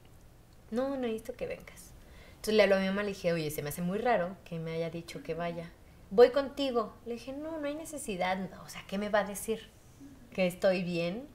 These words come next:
Nada más lo que pasa es que quiere que le pague la consulta". No, quiere el dinero. "Ah, pues ahí voy".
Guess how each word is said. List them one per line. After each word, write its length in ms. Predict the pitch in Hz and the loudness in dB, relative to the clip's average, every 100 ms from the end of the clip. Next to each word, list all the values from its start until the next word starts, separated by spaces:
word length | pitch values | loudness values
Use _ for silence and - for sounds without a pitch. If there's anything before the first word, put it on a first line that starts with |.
| - - - - | -20 -20 -20 -10
Nada 140 | 170 175 | -6 -2
más 160 | 180 | -2
lo 100 | 175 | -2
que 60 | - | -6
pasa 260 | - - - | -12 -14 -14
es 100 | - | -16
que 200 | - 151 - - - | -14 -14 -16 -20 -2
quiere 420 | 196 185 180 - - | 2 2 2 -4 -2
que 100 | 160 | 0
le 100 | 156 | 2
pague 260 | 180 175 | 2 2
la 200 | 185 160 | 2 2
consulta". 640 | - 165 170 233 254 - - - - - - - | -2 -4 0 0 0 0 -4 -6 -14 -16 -18 -10
No, 280 | 208 339 294 | -4 -4 -4
quiere 200 | - 190 | -2 -2
el 80 | 320 | -2
dinero. 320 | 175 151 262 - - - - - - - - - - - - | -6 -8 -12 -16 -20 -20 -20 -20 -20 -20 -20 -20 -20 -20 -8
"Ah, 140 | 170 185 | -4 -2
pues 180 | 175 185 | -4 -6
ahí 120 | 175 | -8
voy". 120 | - | -8